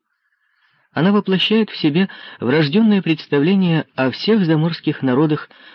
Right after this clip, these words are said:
как о существах иного сорта, подобно тому, как жители Срединного царства тысячелетиями считали варварами всех тех, кто обитал за Великой Китайской стеной. Англичанин чувствует себя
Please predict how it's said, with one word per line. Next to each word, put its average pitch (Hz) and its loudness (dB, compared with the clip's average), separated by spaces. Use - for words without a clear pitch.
как 139 -4
о 143 -2
существах - -4
иного 180 0
сорта, - -8
подобно 120 0
тому, 143 0
как 113 -2
жители 107 0
Срединного 98 -2
царства 147 -6
тысячелетиями 107 -2
считали 143 -2
варварами 110 -2
всех - -6
тех, 196 -4
кто 135 -2
обитал 135 0
за 139 0
Великой 139 0
Китайской 95 -6
стеной. 85 -12
Англичанин 135 0
чувствует 220 -2
себя 196 0